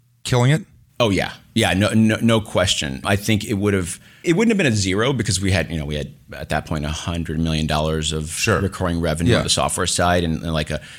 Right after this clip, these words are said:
Speaker 2: you know, a customer base that deeply valued our, our,
Speaker 1: Yeah.
Speaker 2: our hardware platform and our fleet management platform. But it, it was clear that we would have not been able to maintain or, or extend our lead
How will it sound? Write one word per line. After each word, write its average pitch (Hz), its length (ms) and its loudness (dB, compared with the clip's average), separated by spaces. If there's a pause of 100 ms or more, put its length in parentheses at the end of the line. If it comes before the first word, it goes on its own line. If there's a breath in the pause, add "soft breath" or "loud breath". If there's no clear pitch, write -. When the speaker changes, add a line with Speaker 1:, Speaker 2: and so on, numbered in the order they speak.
Speaker 2:
you 98 60 -6
know, 82 120 0
a 80 120 -4
customer 85 400 0
base 73 280 -2
that 67 180 -6
deeply 80 240 -2
valued 85 480 0
our, 76 200 -2
our, 82 100 2
Speaker 1:
Yeah. 80 120 0
Speaker 2:
our 80 280 -2
hardware 90 260 -2
platform 113 380 0
and 87 100 0
our 64 180 -6
fleet 90 200 -8
management 90 280 -4
platform. 123 360 -6 (440 loud breath)
But 143 200 2
it, 143 260 2
it 139 140 0
was 131 540 2 (240)
clear 156 420 2
that 107 460 2 (420)
we 120 400 0
would 110 220 2
have 95 300 -4 (400)
not 120 380 2
been 117 120 2
able 104 260 2
to 101 280 -2
maintain 101 840 -2
or, 101 280 -2
or 98 220 -2
extend 107 400 0
our 101 120 4
lead 78 380 -4